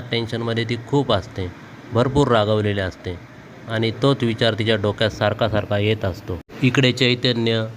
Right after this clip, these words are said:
अर्जुनला म्हणत असतो की, आणि हसत असतो की, "तू सायली वहिनींना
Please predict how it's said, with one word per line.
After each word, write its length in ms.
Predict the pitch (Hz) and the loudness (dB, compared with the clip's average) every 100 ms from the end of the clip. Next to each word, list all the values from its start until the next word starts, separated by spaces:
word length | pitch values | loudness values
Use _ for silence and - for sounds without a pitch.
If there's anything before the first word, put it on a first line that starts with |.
| - | -6
अर्जुनला 680 | 117 117 123 120 113 107 107 - - - - - - - - - - - - | -4 0 0 0 2 2 0 -8 -18 -18 -18 -18 -20 -20 -20 -20 -20 -14 0
म्हणत 340 | 113 117 117 | 4 4 4
असतो 440 | 113 101 - 110 107 | 2 0 -2 -2 -2
की, 320 | - 104 101 - - - - - - - - - - - - - - - - | -2 -4 -4 -10 -20 -18 -18 -18 -18 -18 -16 -16 -16 -14 -12 -12 -12 -10 -2
आणि 200 | 123 123 | 2 4
हसत 380 | 117 113 120 120 | 4 2 2 2
असतो 380 | 110 - 107 104 98 - - - | 0 0 -2 -2 -4 -14 -14 -4
की, 340 | 120 120 113 110 - - - - - - - | 0 0 -2 -8 -14 -16 -16 -18 -18 -18 -8
"तू 260 | 131 123 120 113 - | -2 2 2 0 -8
सायली 380 | - 117 120 131 | 0 2 4 4
वहिनींना 560 | 120 110 110 104 104 | 4 4 2 2 2